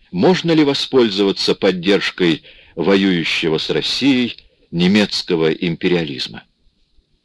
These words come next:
Все единодушно воскликнут сегодня: «Нет, нет, нет».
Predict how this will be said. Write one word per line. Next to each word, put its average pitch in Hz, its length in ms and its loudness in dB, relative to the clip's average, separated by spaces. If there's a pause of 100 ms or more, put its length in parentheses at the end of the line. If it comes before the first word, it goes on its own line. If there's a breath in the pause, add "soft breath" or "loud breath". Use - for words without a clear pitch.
(240)
Все 151 640 2
единодушно 147 840 -2
воскликнут 92 600 -4
сегодня: 73 600 -4 (220 loud breath)
«Нет, 78 440 -2 (100)
нет, 87 320 -6
нет». - 500 -18